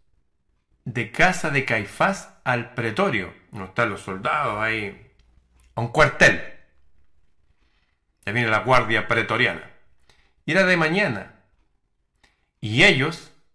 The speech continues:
los que lo llevaban, no entraron en el pretorio para no contaminarse.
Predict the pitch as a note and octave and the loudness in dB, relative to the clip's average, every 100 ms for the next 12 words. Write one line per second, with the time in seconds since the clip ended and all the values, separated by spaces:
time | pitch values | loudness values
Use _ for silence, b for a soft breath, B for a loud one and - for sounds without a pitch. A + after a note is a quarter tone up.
0 | _ - G2 F#2 - G2 F#2 F#2+ G#2 D#3 | _ -14 -12 -10 -8 -8 -6 -2 2 2
1 | G#2 G#2 C3+ - _ _ _ _ _ _ | 2 -4 -8 -16 _ _ _ _ _ _
2 | _ _ _ G#2 G#2+ A2+ G2+ F#2+ A#2+ B2+ | _ _ _ -10 -6 -6 -6 -8 -4 0
3 | E3+ F#3 F#3 G3 C#3 C3 B2+ - A2+ - | 0 0 -4 -4 -4 -4 -4 -8 -8 -4
4 | E3+ F3 C3+ A2+ G#2 A2 D#3 - - - | -2 -2 -4 -4 -2 -2 -4 -6 -10 -8
5 | A2+ G#2 G#2+ G2 F#2+ C3 D#3+ - - - | -8 -8 -8 -8 -8 -10 -10 -16 -18 -20
6 | - | -20